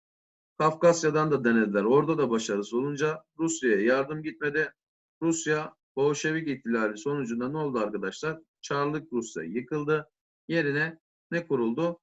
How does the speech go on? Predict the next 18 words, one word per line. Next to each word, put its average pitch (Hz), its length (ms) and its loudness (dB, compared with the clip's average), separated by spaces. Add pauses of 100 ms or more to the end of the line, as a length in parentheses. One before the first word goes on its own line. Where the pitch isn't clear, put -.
(100)
Sovyet 147 600 0
Rusya 156 560 -2 (200)
kuruldu. 131 340 2 (680)
Lenin 147 280 2
önderliğinde 101 880 -2 (420)
Sovyet 151 600 0
Rusya 147 580 -2 (240)
kuruldu. 131 340 2 (280)
İkiye 190 280 -2
bakalım. 160 440 0 (580)
Çanakkale 180 580 4
Savaşı'nın 165 580 2
kazanılmasıyla 165 1080 0 (180)
Birinci 165 400 0
Dünya 165 320 0
Savaşı'nın 143 720 -4
süresi 143 420 2
uzadı. 95 300 -6